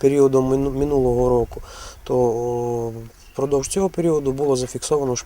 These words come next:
понад шістсот сорок випадків. Е, із цих дев'ятсот п'ятдесяти дев'яти пожеж, дев'ятсот вісімнадцять, е, власне, пожежі, які виникали у житловому секторі.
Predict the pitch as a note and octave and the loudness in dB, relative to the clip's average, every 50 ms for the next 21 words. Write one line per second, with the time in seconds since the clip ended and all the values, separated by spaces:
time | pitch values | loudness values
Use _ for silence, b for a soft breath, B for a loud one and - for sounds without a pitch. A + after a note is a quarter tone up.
0 | - - D3 C#3 C3+ B2 - - A#2+ - - - B2 - - - A2+ A2 A2 - | -6 -4 -4 -2 -2 -2 -4 -4 -4 -4 -4 -4 -4 -4 -4 -6 -6 -6 -8 -8
1 | - A#2+ A2+ - - - - - - - B B B B B B B B B B | -10 -10 -10 -10 -12 -16 -16 -18 -20 -20 B B B B B B B B B B
2 | B B B - - - B2 B2+ B2+ - - - G3+ F3+ E3+ F3 F3 F3 - - | B B B -10 -6 -4 -2 0 0 0 0 0 0 0 0 0 0 0 2 2
3 | F#3+ E3+ - F3 D3 - - F#3+ D#3 D#3+ D#3 - - D3 - D#3+ D3 C#3 C#3 C#3+ | 0 0 0 -4 -2 2 2 2 2 2 2 2 2 0 0 -2 -2 -2 0 2
4 | D3 D3 - - E3+ C#3+ - - D3 D3+ F3+ G#3+ A3 G#3+ - - B B B B | 2 0 0 0 -4 -2 0 0 0 2 2 0 0 -2 -4 -6 B B B B
5 | B B B - A#2+ B2 C#3 D3 D#3 - - E3+ D#3+ - D3 C#3+ - D3 D#3 F3 | B B B -6 -2 0 2 2 2 2 2 0 0 -2 -4 -4 -4 -2 -2 0
6 | F#3 F3+ D#3+ - C3+ A#2 - - A#2+ A#2+ A#2+ A#2+ A#2 A#2 A#2 A#2 A#2 A#2 A#2 B2+ | 0 2 2 2 0 -2 -2 -4 -4 -2 -2 -2 -2 -2 -2 -2 -2 -2 -2 -2
7 | C#3+ C#3+ - C#3 B2+ - B2+ B2+ C#3+ D#3 D3+ C3+ B2+ B2+ B2 - G#2 G#2+ B2 - | -2 -2 -2 -4 -4 -2 -2 -2 0 0 0 0 0 0 -2 -2 -6 -10 -12 -12
8 | - - C#3 C3+ B2+ A#2+ B2 B2 A#2+ - D3 D3 D3 C3+ B2 A#2+ C3+ C3 B2+ C3+ | -10 -6 -4 -2 0 0 -2 -2 -2 -2 0 2 2 2 2 0 -2 -2 -2 -4
9 | B2+ - B2 B2 C3 C3+ C3 B2+ B2 A#2+ - - B2 A#2 - - - - | -2 -2 0 2 2 2 2 0 -2 -4 -4 -4 -6 -6 -8 -12 -12 -12